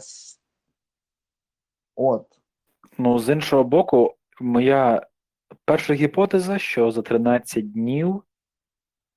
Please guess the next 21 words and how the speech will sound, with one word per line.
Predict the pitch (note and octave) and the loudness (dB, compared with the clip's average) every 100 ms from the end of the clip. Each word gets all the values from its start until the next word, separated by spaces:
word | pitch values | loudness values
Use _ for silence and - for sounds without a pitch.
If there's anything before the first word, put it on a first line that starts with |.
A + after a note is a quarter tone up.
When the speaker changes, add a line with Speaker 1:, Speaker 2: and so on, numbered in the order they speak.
| _ _ _ _ _ | _ _ _ _ _
Speaker 2:
м, | B2 A#2+ A#2 A#2 A#2 A2+ A2+ | -8 -4 -4 -2 -2 0 0
їм | A2 B2 C#3+ | 0 -2 -4
треба | B2+ B2+ A#2+ | 0 2 2
ще | - B2 | 0 -4
й | |
підготуватися | A#2+ B2 A#2+ A2+ A2+ _ - B2+ C#3+ - A#2 | -4 -2 -2 -4 -16 _ -4 -2 -2 -4 -4
до | A#2 | -2
нової | A#2 A2+ C#3 C3+ | -4 0 0 0
політичної | - A2+ A2+ A#2 - A2+ A2 | -4 -6 -6 -10 -8 -4 -4
реальності, | G#2 G2+ G#2+ A2 - - A#2+ | -4 -8 -14 -16 -20 -20 -10
бо | A2+ | -8
я | A2 | -8
впевнений, | A2 - A#2+ A#2 A2 G#2+ | -10 -6 -4 -4 -8 -10
що | - - A#2 A2+ _ - - _ _ - | -10 -4 -2 -2 _ -20 -20 _ _ -8
у | A#2+ A2+ A2+ - - - | -4 -2 -2 -6 -14 -4
багатьох | B2 A#2 A#2+ B2+ A#2+ A#2+ | 0 0 0 0 0 -2
із | A2+ | -6
них | A#2+ E3 - - | -6 -8 -10 -20
Україна | - - A#2 B2 D#3 C#3 - | -20 -6 -2 -2 -2 -6 -8
асоціювалася, | - - A2 A2+ A2+ C3 C#3 B2 - B2+ - _ _ _ _ _ _ - | -12 -12 -10 -6 -2 0 0 -2 -4 -6 -8 _ _ _ _ _ _ -4
ну, | B2+ C3+ C3 | 0 2 0